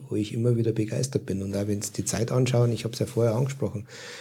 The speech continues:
die haben innerhalb von zwei Jahren, äh, eine Versorgung aus dem Boden gestampft, also eine Hangquelle gefasst, eine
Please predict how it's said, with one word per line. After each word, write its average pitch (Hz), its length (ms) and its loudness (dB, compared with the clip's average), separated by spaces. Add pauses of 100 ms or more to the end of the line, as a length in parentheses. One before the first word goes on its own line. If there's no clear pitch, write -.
(140)
die - 80 0
haben 104 140 0
innerhalb 117 300 4
von 107 180 0
zwei 101 240 0
Jahren, 123 600 0
äh, 117 320 -2
eine 104 260 -2
Versorgung 120 580 0
aus 113 180 0
dem 117 140 0
Boden 127 280 2
gestampft, 127 540 2
also 101 220 -2
eine 95 260 -6
Hangquelle 131 480 4
gefasst, 123 560 2
eine 98 380 -8